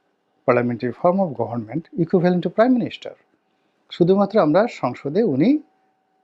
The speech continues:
ফার্স্ট গার্ল বা ফার্স্ট বয়, আমি ওই একই ক্লাসের ছাত্র, এতটুকুই পার্থক্য। যে protocol warrant of precedence দেখানো হয়,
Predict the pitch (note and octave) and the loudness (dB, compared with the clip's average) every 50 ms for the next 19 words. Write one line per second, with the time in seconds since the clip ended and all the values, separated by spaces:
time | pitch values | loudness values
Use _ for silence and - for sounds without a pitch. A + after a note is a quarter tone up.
0 | _ _ _ _ _ _ - D#3 E3 D#3+ - - - B2+ A#2 A#2+ B2 A#2+ B2+ C3+ | _ _ _ _ _ _ 0 0 2 0 -2 -6 -12 -10 -4 -2 0 0 0 0
1 | D3+ D#3 - - - A#2 A2 - C3+ D3+ F#3 F#3 C3 A2 C3 E3 B3 D4+ - - | 0 -2 -2 -2 -2 -4 -4 -2 -2 0 0 0 0 0 0 2 2 0 -2 -6
2 | _ _ _ _ _ _ _ _ - - _ _ _ _ - F3 D#3 C#3+ C3+ - | _ _ _ _ _ _ _ _ -20 -20 _ _ _ _ 0 2 2 4 2 2
3 | - C3 - - A#2 A#2 - - C3 A#2 A2 - _ _ _ _ _ - - G#2+ | -2 -4 -6 -4 -6 -6 -6 -6 -8 -10 -10 -14 _ _ _ _ _ -4 -2 -2
4 | - - - - - - _ _ - F#3 F#3 - A#3+ G#3+ F#3 - A2 - G#2+ - | -2 -4 -10 -20 -20 -20 _ _ -2 -2 0 2 2 2 0 0 -4 -8 -8 -10
5 | - - - - - _ _ _ _ _ _ _ _ _ _ _ _ _ _ _ | -10 -14 -20 -20 -20 _ _ _ _ _ _ _ _ _ _ _ _ _ _ _
6 | _ _ _ _ - A#2 A#2+ A#2 - - D#3 - - - B3 G#3 D3+ C3 C3 B2+ | _ _ _ _ -6 -4 -4 -2 0 0 0 0 2 2 2 2 2 2 2 0
7 | B2 C#3 D#3 E3+ D#3 D3 - - - B2+ - - C#3 B2 B2+ C3 B2 A2 G#2+ - | 0 0 -2 -2 -4 -6 -6 -6 -6 -6 -4 -4 -4 -2 -2 -2 -2 -2 -4 -6
8 | - A#2+ A#2 A2+ G#2+ - - E3 A3+ | -6 -8 -8 -8 -8 -6 -6 -6 -6